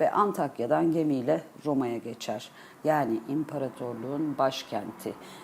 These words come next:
Bir milyon nüfus-, nüfusu var, e, Roma'nın ve Hristiyanlığı Roma'da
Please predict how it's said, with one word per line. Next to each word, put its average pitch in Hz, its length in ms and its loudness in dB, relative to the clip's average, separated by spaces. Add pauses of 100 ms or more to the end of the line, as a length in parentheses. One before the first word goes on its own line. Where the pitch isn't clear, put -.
(140)
Bir 170 160 4
milyon 143 420 2 (100)
nüfus-, 135 380 -4 (140)
nüfusu 135 580 -2
var, 120 360 4
e, 117 280 -2 (100)
Roma'nın 127 540 2 (360)
ve 135 300 4 (160)
Hristiyanlığı 160 880 2
Roma'da 165 440 2